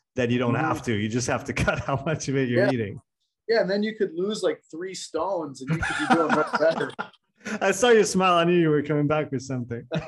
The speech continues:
Speaker 1: Um, what
Speaker 2: Yeah, so I,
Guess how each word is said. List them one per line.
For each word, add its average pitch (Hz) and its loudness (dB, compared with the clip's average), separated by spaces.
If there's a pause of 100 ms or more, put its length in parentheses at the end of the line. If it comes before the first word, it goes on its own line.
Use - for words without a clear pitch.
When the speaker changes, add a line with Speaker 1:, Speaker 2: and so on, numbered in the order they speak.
(1500)
Speaker 1:
Um, 156 0 (160)
what 185 -4
Speaker 2:
Yeah, 180 2
so 214 -2 (100)
I, 202 -2